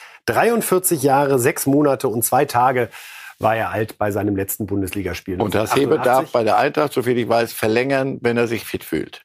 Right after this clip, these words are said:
Speaker 2: Er darf verlängern, wenn er sich fit genug fühlt. Also Fichtel, der Rekord ist wackelt.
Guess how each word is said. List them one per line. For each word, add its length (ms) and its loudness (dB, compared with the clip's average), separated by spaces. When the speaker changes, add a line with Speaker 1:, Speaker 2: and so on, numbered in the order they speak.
Speaker 2:
Er 260 0
darf 320 -2
verlängern, 540 0
wenn 160 0
er 120 0
sich 360 -4
fit 220 -6
genug 280 -4
fühlt. 420 -8
Also 340 0
Fichtel, 520 -2
der 280 0
Rekord 680 -2
ist 280 -4
wackelt. 460 -6